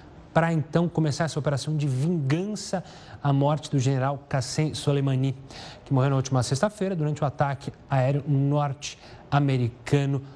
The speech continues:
lá no Iraque. Agora, pra analisar esse ataque durante a base dos Estados Unidos,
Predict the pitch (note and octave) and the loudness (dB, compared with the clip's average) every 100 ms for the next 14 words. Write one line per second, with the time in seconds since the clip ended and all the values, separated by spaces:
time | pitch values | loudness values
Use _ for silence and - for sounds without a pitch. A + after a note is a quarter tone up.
0 | - C3 D3 C#3 A2+ F#2+ - - - - | -2 2 2 0 -2 -6 -10 -16 -16 -16
1 | - - - D#3 A3+ B3 G#3 D#3+ - G3 | -16 -14 -2 2 2 2 0 -2 -2 -2
2 | F#3 F#3 F3 C3 F#3 D#3+ - C3 C#3+ C3 | 0 0 0 0 0 -2 -6 -4 -4 0
3 | D3 C3 C3+ B2 C#3+ B2+ B2+ A#2 A2+ - | 0 0 -2 0 2 2 0 0 -2 -2
4 | A2+ A#2+ E3 D3+ A2 | -2 0 0 -2 -6